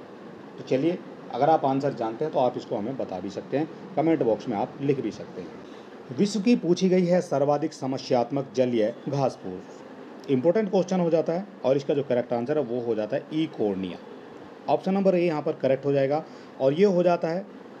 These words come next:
जो जलकुंभी होती है एक स्वतंत्र प्लवक पादप माना जाता है और इसमें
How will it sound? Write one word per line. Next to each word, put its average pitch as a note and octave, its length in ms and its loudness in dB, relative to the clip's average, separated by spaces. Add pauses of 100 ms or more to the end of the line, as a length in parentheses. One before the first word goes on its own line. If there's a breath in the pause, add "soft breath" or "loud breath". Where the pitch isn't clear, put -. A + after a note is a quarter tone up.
(220)
जो F3+ 160 8
जलकुंभी E3 460 2
होती C#3 260 0
है F#3 60 2
एक F3+ 80 -8
स्वतंत्र F#3 540 2
प्लवक A#2+ 360 2 (140)
पादप G#2+ 280 0
माना A#2+ 240 2
जाता B2+ 240 4
है F3+ 100 2 (320 loud breath)
और G3+ 100 6
इसमें G#3+ 200 4